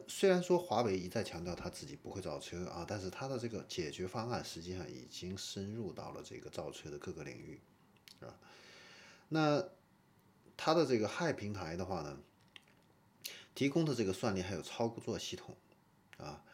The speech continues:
就包括了这个，呃，三个智能计算平台，包括这个智能驾驶的这个计算平台、智能座舱的一个计算平台，还有智能车控的一个计算平台。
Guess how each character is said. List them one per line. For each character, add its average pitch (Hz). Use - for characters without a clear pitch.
就 87
包 104
括 110
了 76
这 65
个， 67
呃， 69
三 131
个 135
智 -
能 85
计 -
算 80
平 -
台， -
包 85
括 -
这 73
个 73
智 -
能 113
驾 120
驶 -
的 -
这 -
个 -
计 -
算 80
平 -
台、 -
智 -
能 101
座 104
舱 117
的 123
一 -
个 -
计 -
算 -
平 -
台， -
还 -
有 73
智 -
能 78
车 -
控 92
的 -
一 -
个 -
计 -
算 80
平 71
台。 -